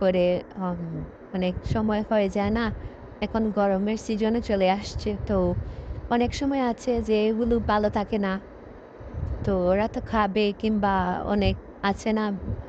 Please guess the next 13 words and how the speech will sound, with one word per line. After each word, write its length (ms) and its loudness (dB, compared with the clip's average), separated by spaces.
অন্যদেরকে 720 2
দিবে। 480 -2
তো 60 -2
এই 100 2
জন্য 280 0
আমরা 220 2
এইগুলো 400 0
করেই 320 4
করেছি, 440 2
যাতে 240 2
ভালো 260 2
থাকে। 400 -2
আর 400 4